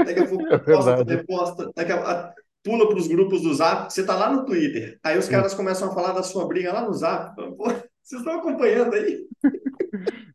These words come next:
Speaker 2: Sim, é, e formam times, é, é muito, é muito engraçado.
Speaker 1: Caramba.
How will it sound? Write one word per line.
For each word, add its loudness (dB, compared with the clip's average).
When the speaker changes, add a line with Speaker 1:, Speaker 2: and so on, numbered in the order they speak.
Speaker 2:
Sim, 2
é, 4
e 0
formam 4
times, 0
é, 0
é -4
muito, -6
é -8
muito -4
engraçado. 0
Speaker 1:
Caramba. -4